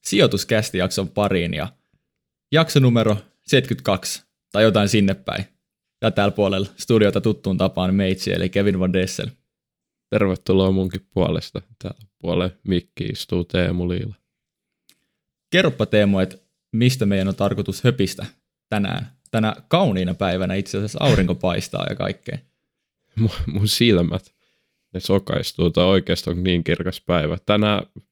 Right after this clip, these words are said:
Speaker 2: me ajateltiin puhua vähän sijoittajapsykologiasta. Sitä ennen käydään vähän teoriaa kurssiliikkeiden takana, koska on hyvä, hyvä nyt tällaisena karhumarkkinan-,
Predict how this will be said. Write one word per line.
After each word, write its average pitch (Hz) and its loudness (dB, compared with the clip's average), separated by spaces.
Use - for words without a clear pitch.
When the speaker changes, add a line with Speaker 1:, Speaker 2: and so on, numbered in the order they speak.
Speaker 2:
me 90 0
ajateltiin 90 -2
puhua 87 0
vähän 92 0
sijoittajapsykologiasta. - -2
Sitä 95 0
ennen 90 0
käydään 90 2
vähän 90 -2
teoriaa 82 2
kurssiliikkeiden 90 0
takana, - -6
koska - -6
on 85 0
hyvä, 92 2
hyvä 101 0
nyt 92 -4
tällaisena 90 -2
karhumarkkinan-, 90 -2